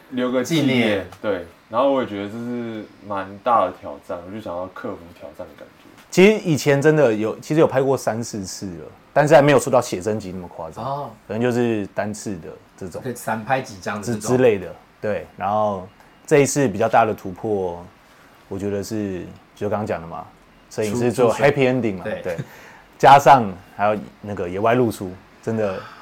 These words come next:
Speaker 3: 对，我也有在海边，就是算蛮新鲜的体验。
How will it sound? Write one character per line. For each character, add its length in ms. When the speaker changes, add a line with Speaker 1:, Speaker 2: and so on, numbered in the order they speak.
Speaker 3:
对， 100
我 160
也 60
有 120
在 100
海 140
边， 340
就 100
是 80
算 160
蛮 120
新 160
鲜 140
的 80
体 160
验。 140